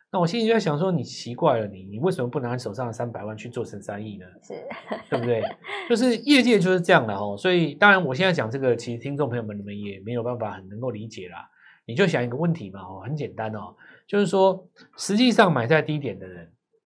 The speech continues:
Speaker 1: 在消息都还没有公开之前，他是为什么能够做到这件事情？
Speaker 2: 嗯，对，他怎么做到的？
Speaker 1: 那把这个逻辑想通了吼，我现在就跟各位讲吼，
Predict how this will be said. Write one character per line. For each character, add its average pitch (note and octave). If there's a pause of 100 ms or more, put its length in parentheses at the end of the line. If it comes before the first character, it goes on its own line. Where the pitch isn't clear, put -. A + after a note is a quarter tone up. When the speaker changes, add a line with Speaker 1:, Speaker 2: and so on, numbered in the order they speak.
(560)
Speaker 1:
在 F#3
消 G3
息 D3
都 D#3
还 D#3
没 C#3+
有 A#2
公 C#3
开 B2
之 B2
前， F#2 (1600)
他 E3
是 E3+
为 D#3+
什 A#2
么 G#2
能 G#2+
够 A#2+
做 A#2
到 G#2+
这 G#2
件 F#2+
事 G2
情？ G3+
Speaker 2:
嗯， G3
对， F#3
他 F#3
怎 F#3
么 -
做 -
到 -
的？ -
Speaker 1:
那 F#3+ (460)
把 D#3+
这 A#3+
个 B3
逻 F#3
辑 D3
想 G#2+
通 C#3
了 A2+
吼， G2+
我 A#2
现 D#3
在 D#3+
就 D#3
跟 C#3
各 C#3+
位 C3+
讲 G2+
吼， F#2+